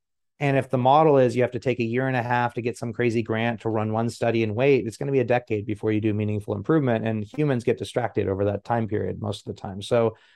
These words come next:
I was like, "No, I need my own animal facility. I wanna be able to do rapid iteration. I wanna be able to run two to three studies a year to be able to optimize this." And, and there was a series of studies I had to run. I had to do dilution series. I had to do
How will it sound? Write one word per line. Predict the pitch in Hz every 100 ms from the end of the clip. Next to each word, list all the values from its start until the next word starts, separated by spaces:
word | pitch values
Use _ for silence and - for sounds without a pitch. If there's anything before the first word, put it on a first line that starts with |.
| -
I | 135
was | 147
like, | 135 117
"No, | 156 117
I |
need | 127 147
my | 131 120
own | 165
animal | 151 127 120
facility. | 117 - 117 113 113 110 _ _
I | 127
wanna | 147 147
be |
able | 131 127
to |
do | 120 117
rapid | 113 113 117
iteration. | 104 104 98 101
I |
wanna | 139 151 151
be | 135
able | 127
to | 117
run | 113 113
two | 104
to | 120
three | - 110
studies | - 107 98
a |
year | 101 113 107 98
to | 101
be | 110
able | 107 107
to | 92
optimize | 101 - 117 113 110 107
this." | 110 -
And, | 104
and | 110 110 107 110
there | 139
was | 135
a |
series | 131 214 247 180
of | 110
studies | 143 160 120
I | 107
had | 101
to |
run. | 98 95
I | 113
had | 117
to | 110
do | 107
dilution | 104 101 104 127 135
series. | 120 127 120 120 113
I | 110
had | 107
to | 101
do | 104 104